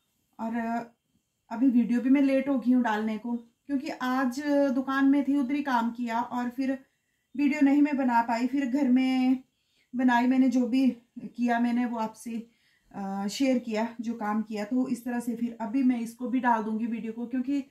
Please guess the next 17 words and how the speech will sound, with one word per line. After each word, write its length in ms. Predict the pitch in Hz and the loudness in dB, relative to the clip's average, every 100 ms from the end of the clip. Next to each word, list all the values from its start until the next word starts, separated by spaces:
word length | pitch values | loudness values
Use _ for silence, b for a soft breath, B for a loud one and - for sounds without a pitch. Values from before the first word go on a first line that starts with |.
| b b b | b b b
पौने 240 | 269 269 262 | -4 2 2
आठ 240 | 254 254 | 2 0
हो 140 | 269 220 | -2 0
गए 120 | 247 | 0
हैं 280 | 254 254 254 | 0 0 -2
और, 360 | 233 233 233 | -4 -4 -4
अ, 220 | 240 233 | -4 -4
बस, 300 | 220 247 247 262 - _ _ _ _ _ _ _ _ _ _ - _ _ _ _ _ _ _ _ _ 226 | -2 -4 -2 -6 -6 _ _ _ _ _ _ _ _ _ _ -20 _ _ _ _ _ _ _ _ _ -12
अ, 360 | 208 202 208 196 - | -10 -8 -8 -10 -8
इसको 260 | 254 247 277 | -6 -2 4
मैं 120 | 262 | 4
अभी 180 | 220 269 | 4 2
डाल 220 | 240 196 | 2 0
दूँगी, 360 | 208 202 226 220 - | -2 -4 -6 -8 -10
मतलब, 380 | 214 233 233 226 | -10 -8 -6 -4
अ, 380 | 220 220 214 | -4 -2 -2
नौ, 380 | 220 220 226 233 | -2 -2 -2 -2